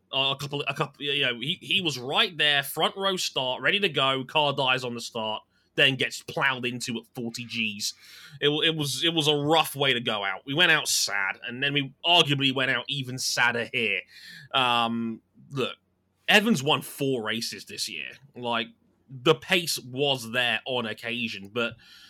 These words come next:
Jaguar's floor was outside of the points on numerous occasions. We saw it with Sam Bird, who really did struggle this year for a driver of his proven quality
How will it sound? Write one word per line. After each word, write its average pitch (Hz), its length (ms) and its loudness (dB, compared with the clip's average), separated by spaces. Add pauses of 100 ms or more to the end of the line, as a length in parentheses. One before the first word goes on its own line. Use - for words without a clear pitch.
(160)
Jaguar's 175 500 -4
floor 165 520 -2
was 117 380 -4 (400)
outside 156 520 -4
of 139 60 -6
the 113 80 -8
points - 640 -4 (100)
on 117 320 -4
numerous 135 540 -2
occasions. 113 440 -10
We 117 60 -10
saw 185 280 0
it 151 60 -8
with 127 120 -8
Sam 131 280 -2
Bird, 120 340 -2 (360)
who 135 240 -2 (260)
really 147 320 0
did 131 220 -4
struggle 135 580 -2
this 107 220 -4
year 110 160 -2
for 117 180 -6
a 110 60 -2
driver 117 400 -2
of 110 80 -2
his 110 100 -8
proven 113 380 -10
quality 113 500 -6